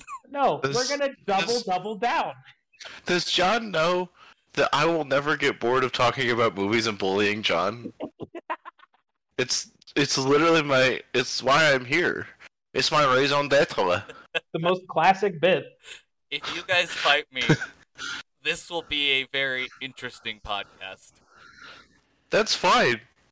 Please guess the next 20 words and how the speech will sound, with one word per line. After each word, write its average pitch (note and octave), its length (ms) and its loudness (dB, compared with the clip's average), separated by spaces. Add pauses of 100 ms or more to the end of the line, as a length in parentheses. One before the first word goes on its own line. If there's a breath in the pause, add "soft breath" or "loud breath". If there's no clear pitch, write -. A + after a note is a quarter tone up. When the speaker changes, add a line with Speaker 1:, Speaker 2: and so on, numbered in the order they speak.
Speaker 3:
See, D#3+ 240 -6
Speaker 2:
That's A3+ 200 4
literally G#3+ 380 6
Speaker 3:
I've, F#3 60 -4
Speaker 2:
fine. F3+ 440 4
Speaker 3:
I've, C#3+ 380 -4 (240)
I've D3 160 0 (320)
described F#3+ 500 -2
myself D3 520 -2
to B2 120 -20
James B2 560 -6
on A#2 220 -12
multiple A#2+ 460 -12
occasions G2+ 720 -14 (400 loud breath)
as B2 220 0
being E3 500 -2
a B2+ 120 -8
sort C#3 260 -8
of - 60 -12
cockroach - 760 -6